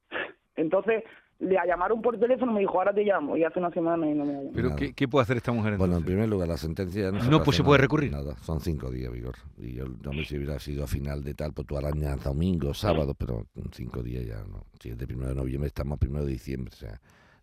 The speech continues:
Speaker 3: los cinco días seguro
Speaker 2: ¿Y
Speaker 3: que
Speaker 2: ahora qué
Speaker 3: pasa.
Speaker 2: pasa con esa sentencia?
Speaker 3: Que ya es firme, por lo tanto, eh, eh, queda claro que no hay relación laboral de ella con la, con la, el Ayuntamiento de Marbella y con el toreo este. Entonces,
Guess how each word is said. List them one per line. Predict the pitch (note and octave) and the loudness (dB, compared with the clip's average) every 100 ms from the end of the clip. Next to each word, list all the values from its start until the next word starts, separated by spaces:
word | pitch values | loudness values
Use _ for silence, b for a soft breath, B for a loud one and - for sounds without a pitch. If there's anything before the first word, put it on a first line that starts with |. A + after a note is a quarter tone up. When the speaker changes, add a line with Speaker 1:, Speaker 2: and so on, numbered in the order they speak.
| - - | -8 -2
Speaker 3:
los | E2 | 2
cinco | G#2 G2+ | 2 4
días | G#2 A#2 | 4 4
seguro | F2 D2+ | 4 4
Speaker 2:
¿Y | |
Speaker 3:
que | B2+ | 4
Speaker 2:
ahora | B2+ | 4
qué | C3+ | 4
Speaker 3:
pasa. | |
Speaker 2:
pasa | C3 A#2+ | 2 2
con | B2 | -2
esa | G#2+ G#2+ | -2 -2
sentencia? | G#2+ F#2+ F2+ - | -2 -2 -6 -2
Speaker 3:
Que | F#2 | 2
ya | F2 | 2
es | G#2 | 4
firme, | C3 D#2+ - - | 2 2 -4 -6
por | C2+ | -4
lo | |
tanto, | D2 D2+ F2 - | -2 -2 -2 -2
eh, | - E2 - | -4 -6 -4
eh, | D2+ - | -8 -4
queda | F2 F#2+ | -2 -2
claro | - G2 G2+ | 0 -2 0
que | F2+ | 0
no | |
hay | F#2 | 0
relación | E2 F2 D2 E2+ D#2 | 0 -2 -2 -2 0
laboral | D2+ C#2+ C#2 C#2+ - | 0 0 -2 -4 -6
de | C#2 D#2 | -2 0
ella | E2 F2+ | 0 -2
con | - C#2+ | -2 -2
la, | C2 B1 A#1 - | -2 -2 -4 -8
con | - C#2 C2 | -8 -4 -2
la, | A#1 A1+ - | -4 -6 -8
el | C2+ C2+ | -6 -4
Ayuntamiento | C#2 C2+ C2 C#2 D2 D#2 | -2 -4 -4 -4 -2 -2
de | D2 | -2
Marbella | C#2+ B1 D#2 F#2+ | -2 -2 -2 -2
y | |
con | - B1+ A#1+ | -4 -6 -8
el | A#1 A1 | -10 -12
toreo | A#1 A1 G#1+ | -12 -10 -12
este. | - - | -14 -16
Entonces, | - D2 - | -10 -10 -10